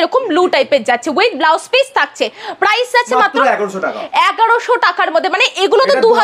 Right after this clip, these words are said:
Speaker 2: দু হাজার
Speaker 1: টাকা
Speaker 2: টাকায় আরামসে বেচতে
Speaker 1: আরামসে
Speaker 2: পারবেন।
Speaker 1: বিক্রি করতে পারবে। আচ্ছা, এত সুন্দর একটা কালেকশন রয়েছে, প্রত্যেকটা প্রিমিয়াম কালেকশনের মধ্যে যাচ্ছে। এটা তো একটা বাবুই পাখির বাসার মধ্যে যাচ্ছে, খুব ট্রেন্ডিং কালেকশন রয়েছে। আচ্ছা দাদা, কেউ যদি বলে যে এই কালেকশনগুলো হার্ড করে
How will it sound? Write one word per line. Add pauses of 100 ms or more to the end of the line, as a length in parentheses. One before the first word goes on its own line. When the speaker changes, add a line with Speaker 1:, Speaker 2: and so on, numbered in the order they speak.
(100)
Speaker 2:
দু
হাজার
Speaker 1:
টাকা
Speaker 2:
টাকায় (120)
আরামসে
বেচতে
Speaker 1:
আরামসে
Speaker 2:
পারবেন।
Speaker 1:
বিক্রি
করতে
পারবে।
আচ্ছা, (220)
এত (180)
সুন্দর
একটা
কালেকশন
রয়েছে, (100)
প্রত্যেকটা (100)
প্রিমিয়াম
কালেকশনের
মধ্যে
যাচ্ছে। (440)
এটা
তো
একটা (100)
বাবুই
পাখির
বাসার
মধ্যে
যাচ্ছে,
খুব (100)
ট্রেন্ডিং (120)
কালেকশন (100)
রয়েছে। (380)
আচ্ছা (180)
দাদা, (180)
কেউ (100)
যদি (260)
বলে (120)
যে (200)
এই
কালেকশনগুলো (160)
হার্ড (140)
করে